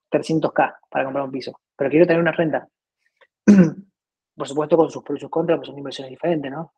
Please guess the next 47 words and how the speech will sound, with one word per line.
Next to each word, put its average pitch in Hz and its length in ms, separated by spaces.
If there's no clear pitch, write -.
Tengo 135 140
plusvalía, 151 800
bueno, 131 260
tengo 135 140
acá 127 320
más 127 140
liquidez, 160 520
allá, 131 160
bueno, 127 160
en - 120
fin, 131 160
no, 127 140
no 117 100
se - 100
puede 131 140
comparar 139 320
en, 131 240
en 135 100
términos 135 440
absolutos. 147 480
<clears throat> 185 400
Entonces, 165 360
esta, 190 160
este 185 220
inversor 208 500
lo 156 160
que 160 100
hace 170 160
es 185 60
comprar 156 320
estos 151 180
flujos 160 300
de 156 80
caja 175 240
garantizados 160 720
y 147 60
ahora 147 140
tiene 151 200
una 131 80
renta. 127 380
Una 151 120
renta, 143 640
entiéndase, 139 340
una 143 100
renta 143 280
de 139 80
alquiler, 135 400